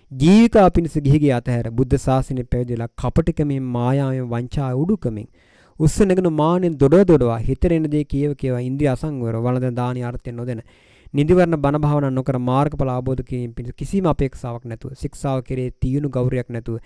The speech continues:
ප්‍රත්‍ය බහුලව ශාසනය ලිහිල්වගෙන පංච නීවරණ ඉදිරියටගෙන විවේක අතහැරලා කුසීතව හීන වීරිය ඇතුව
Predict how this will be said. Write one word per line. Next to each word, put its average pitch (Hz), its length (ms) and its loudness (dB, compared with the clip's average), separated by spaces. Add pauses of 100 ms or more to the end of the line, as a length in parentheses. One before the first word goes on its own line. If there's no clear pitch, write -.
(300)
ප්‍රත්‍ය 160 420 4
බහුලව 135 400 2
ශාසනය 143 500 -4
ලිහිල්වගෙන 135 480 -4
පංච 147 380 -4
නීවරණ 139 240 -4
ඉදිරියටගෙන 120 420 -6
විවේක 131 380 -2
අතහැරලා 113 560 -8
කුසීතව 139 560 -4 (580)
හීන 208 380 6
වීරිය 139 320 4
ඇතුව 117 240 -4